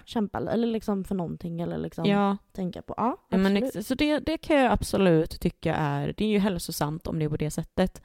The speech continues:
Speaker 1: Mm.
Speaker 2: Men jag tycker ju, alltså jag dissar ju lite det här med folk som blir extrema i det.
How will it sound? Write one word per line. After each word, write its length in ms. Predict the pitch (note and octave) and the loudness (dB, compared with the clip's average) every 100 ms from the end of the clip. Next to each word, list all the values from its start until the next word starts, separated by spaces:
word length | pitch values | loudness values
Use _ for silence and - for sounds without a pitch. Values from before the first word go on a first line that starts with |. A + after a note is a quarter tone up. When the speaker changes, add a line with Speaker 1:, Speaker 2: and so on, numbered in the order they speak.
| - | -4
Speaker 1:
Mm. 200 | A3+ B3 _ _ | -2 -2 _ _
Speaker 2:
Men 320 | - F#3 F3+ | 4 6 8
jag 140 | F3+ | 6
tycker 540 | - G3+ _ _ - F3+ | 4 0 _ _ -2 4
ju, 280 | G3 A3 F#3+ | 8 10 8
alltså 180 | F#3 | 6
jag 120 | F#3 E3 | 2 0
dissar 500 | F#3 G#3+ - - F3+ | 0 -2 -6 -4 4
ju 140 | A3 | 6
lite 440 | A3+ F#3+ E3+ - | 6 4 4 0
det 60 | E3 | 2
här 200 | D3+ C#3+ | 2 2
med 480 | D3 C#3+ C#3 C#3 - | 0 0 0 -2 -2
folk 320 | - D3 - | 0 0 0
som 200 | - D3+ | -4 -2
blir 280 | D3+ D3+ D3 | 0 0 -2
extrema 1200 | - - - - _ F3+ F3 F#3+ E3 D#3+ E3+ G3 | -8 -14 -16 -18 _ 0 0 0 0 0 2 0
i 160 | E3 D3+ | 2 0
det. 200 | D3+ F3+ | 0 -2